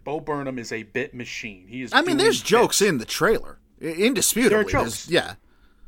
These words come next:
Speaker 1: Simple as that. There are jokes, and there are laughs in the first hour because the movie is scheduling you to laugh, and I am an easy laugh, and if somebody makes a funny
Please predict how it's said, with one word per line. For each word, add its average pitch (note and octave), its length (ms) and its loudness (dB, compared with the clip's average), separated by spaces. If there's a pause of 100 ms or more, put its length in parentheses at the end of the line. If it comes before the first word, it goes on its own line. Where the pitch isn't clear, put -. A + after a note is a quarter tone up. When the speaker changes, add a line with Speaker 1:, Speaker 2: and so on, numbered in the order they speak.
(580)
Speaker 1:
Simple B3+ 340 0
as A3 120 -4
that. D#3 220 -4
There F3+ 140 -2
are F3 40 -4
jokes, - 580 -4
and E3+ 280 -12
there F#3+ 160 -2
are F#3 140 -2
laughs F3 500 -4
in D#3+ 120 -14
the E3+ 80 -10
first - 360 -8
hour F#3+ 300 -4
because - 280 -10
the E3+ 100 -10
movie F#3 380 -10
is F3 260 -12
scheduling F3 640 -8
you E3+ 100 -10
to F3+ 80 -6
laugh, F#3 340 -8
and C3 100 -6
I E3 100 -4
am F#3+ 80 -6
an F3 160 -10
easy D#3 340 -16
laugh, D3+ 400 -6
and D3+ 100 -12
if C#3+ 100 -14
somebody F#3 280 -8
makes E3+ 240 -10
a D3+ 80 -8
funny F3 420 -4